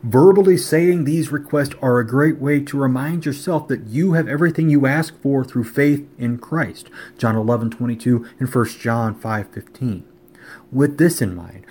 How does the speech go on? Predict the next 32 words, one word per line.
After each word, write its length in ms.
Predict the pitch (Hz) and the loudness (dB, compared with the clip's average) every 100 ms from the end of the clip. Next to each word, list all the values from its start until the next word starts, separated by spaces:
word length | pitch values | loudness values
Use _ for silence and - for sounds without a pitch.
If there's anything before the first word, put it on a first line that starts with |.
| - | -2
we 160 | 123 | 0
may 220 | 151 180 107 | 2 2 0
rejoice 480 | 101 - 117 107 | -2 -2 -2 -2
always, 460 | 107 104 98 87 - - - | -4 -6 -6 -12 -16 -20 -20
pray 280 | - 131 135 | -2 2 2
without 320 | 117 113 104 | 2 -2 -4
ceasing, 400 | - 117 - 95 - | -8 -10 -8 -12 -12
and 120 | 123 110 | -6 -2
give 160 | 113 | -2
thanks 420 | - 123 113 101 - - | -2 -2 0 -4 -14 -10
in 140 | 127 120 | -2 0
all 160 | 104 | -2
circumstances. 1000 | - 107 110 87 92 85 - - - - - _ _ | -4 -6 -6 -10 -10 -12 -16 -20 -20 -20 -20 _ _
Amen. 440 | - 87 98 80 - _ _ _ _ | -18 -8 -6 -6 -10 _ _ _ _
Thank 280 | 131 143 143 | -2 -2 -2
you 280 | 135 120 110 - - | -2 0 -2 -10 -6
for 180 | 120 | 0
listening 600 | 107 135 - 107 90 85 - _ _ - | 2 0 0 -2 -2 -10 -16 _ _ -8
to 340 | 120 113 107 | 2 4 4
the 120 | 104 | 2
twelve 280 | 104 123 107 | 2 2 2
Days 240 | 107 101 92 | 2 2 0
of 120 | - | -4
Christmas, 440 | 120 117 101 - - | -2 -2 -4 -10 -12
a 100 | - | -10
service 600 | - 160 180 156 131 - - _ _ | -6 -2 0 0 -2 -4 -18 _ _
of 380 | 131 135 127 104 _ _ _ _ | -2 0 0 -2 _ _ _ _
the 140 | 113 104 | -4 -2
Wrestling 420 | 107 135 135 120 | 0 0 0 0
with 160 | 120 - | 0 -2
Theology 460 | 107 107 104 - | -4 -2 -2 -6
podcast. 800 | - 104 98 - - 95 85 - | -10 -8 -8 -10 -10 -10 -10 -20